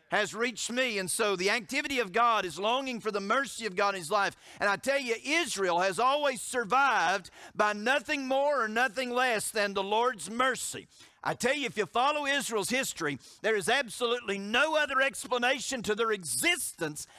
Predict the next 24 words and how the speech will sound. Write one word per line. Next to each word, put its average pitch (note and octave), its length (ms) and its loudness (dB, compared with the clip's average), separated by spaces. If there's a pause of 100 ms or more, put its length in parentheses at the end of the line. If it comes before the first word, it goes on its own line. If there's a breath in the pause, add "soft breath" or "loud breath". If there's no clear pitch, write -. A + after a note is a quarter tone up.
(140 loud breath)
outside G3+ 580 0
of F#3 80 -2
the E3+ 100 -2
mercy A#3+ 800 -2 (180 loud breath)
of F#3+ 160 2
Almighty G#3 640 2
God. E3+ 480 0 (220 loud breath)
They've F#3+ 160 0
had G3 200 0
so B3+ 320 0
many D4 320 0
enemies C#4 600 -2 (160 loud breath)
that G#3+ 100 4
have A3+ 140 0
sworn D4 540 0
to A#3+ 200 0
destroy C#4 600 0
them D4 240 2
and A3 80 0
annihilate A3 960 2
them G3 160 0
off G#3+ 200 0
the F#3 120 -2
planet. G#3+ 420 0